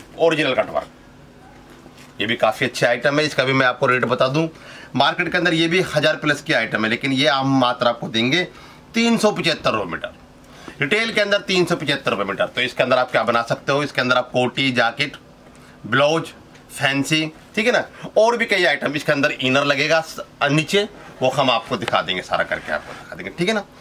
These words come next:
तो कोई भी customer इन fabric को खरीदना चाहते हो, सीधे हमारे स्टोर विजिट करें। हमारा स्टोर दिल्ली के अंदर, दिल्ली के अंदर मंगोलपुरी और मंगोलपुरी में कतरन मार्केट, और कतरन मार्केट के अंदर दस नंबर गली में चार नंबर शॉप है हमारे। तो इसके अंदर आप जैकेट, कोटी,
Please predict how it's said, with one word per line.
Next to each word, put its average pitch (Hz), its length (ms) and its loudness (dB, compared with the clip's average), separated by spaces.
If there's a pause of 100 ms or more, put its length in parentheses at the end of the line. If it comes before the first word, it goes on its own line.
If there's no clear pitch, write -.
(340)
तो 110 100 0
कोई 147 240 2
भी 156 100 0
customer 156 560 0
इन 147 140 0
fabric 139 360 0
को 143 120 0
खरीदना 131 360 0
चाहते 135 320 2
हो, 147 240 2 (400)
सीधे 214 320 2
हमारे 151 380 2
स्टोर 139 220 0
विजिट 131 280 0
करें। 147 280 0
हमारा 123 320 2 (100)
स्टोर 127 320 0
दिल्ली 127 300 2
के 147 120 0
अंदर, 139 340 2 (340)
दिल्ली 123 260 0
के 127 80 0
अंदर 127 180 2
मंगोलपुरी 139 640 2 (340)
और 127 120 4
मंगोलपुरी 131 480 2
में 151 120 4
कतरन 151 300 0
मार्केट, 151 480 0 (300)
और 151 100 4
कतरन 190 360 2
मार्केट 160 420 2
के 143 60 0
अंदर 131 300 2
दस 143 220 0
नंबर 135 260 2
गली 110 240 2
में 175 120 2
चार 147 260 2
नंबर 98 240 0
शॉप - 300 -8
है 80 40 -2
हमारे। - 300 -10 (440)
तो 135 60 -2
इसके 127 200 -2
अंदर 131 160 2
आप 127 160 0
जैकेट, 120 400 0
कोटी, 127 460 0